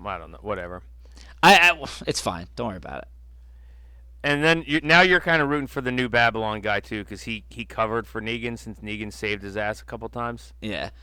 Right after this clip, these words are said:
Speaker 2: I mean, the, the moral of this is, in the zombie apocalypse, basically, uh, like, d-, like the great Christopher Nolan in his math problems once told us,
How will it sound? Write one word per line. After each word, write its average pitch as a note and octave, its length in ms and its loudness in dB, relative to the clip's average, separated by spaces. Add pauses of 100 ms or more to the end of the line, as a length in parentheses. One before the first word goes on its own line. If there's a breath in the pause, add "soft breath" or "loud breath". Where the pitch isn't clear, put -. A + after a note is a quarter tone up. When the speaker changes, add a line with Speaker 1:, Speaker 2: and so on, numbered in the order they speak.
(300 soft breath)
Speaker 2:
I D#3 100 8
mean, E3+ 160 10
the, E3+ 140 10
the F3+ 120 6
moral F3+ 340 12
of C3+ 60 10
this C3 180 6
is, A#2 140 0
in C3 180 -2
the B2+ 120 0
zombie B2+ 320 6
apocalypse, G#2+ 680 2
basically, G#2 800 -2
uh, F#2 340 -2 (180)
like, A2+ 480 0
d-, - 80 -4 (540 loud breath)
like A#2+ 140 2
the C#3 60 2
great C3 300 6
Christopher B2+ 500 0
Nolan A2+ 420 2
in G2 120 -2
his F#2 280 -4
math G#2 240 0
problems F#2+ 360 -4
once G2 220 -8
told F#2 220 -6
us, - 260 -8